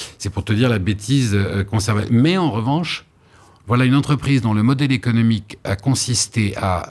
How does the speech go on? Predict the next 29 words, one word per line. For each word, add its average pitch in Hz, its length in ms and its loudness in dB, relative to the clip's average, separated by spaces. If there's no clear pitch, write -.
euh, 85 380 -4
voler, 113 540 2
ça, 87 180 -6
ça - 160 -8
porte - 200 -6
pas 98 140 -2
d'autre 98 240 -2
nom, 123 200 2
hein, 76 100 -12
à 98 100 -2
voler 98 360 -2
les 104 140 2
données 131 420 4
personnelles 104 600 -2
et 92 100 -4
la 92 140 0
vie 120 140 2
privée 101 520 0
de 95 120 0
millions 151 560 4
de 107 60 -2
gens 98 220 -6
pour 110 100 -2
en 110 100 2
faire 135 200 0
un, 117 120 2
un 110 220 -2
modèle 113 260 0
économique 117 500 0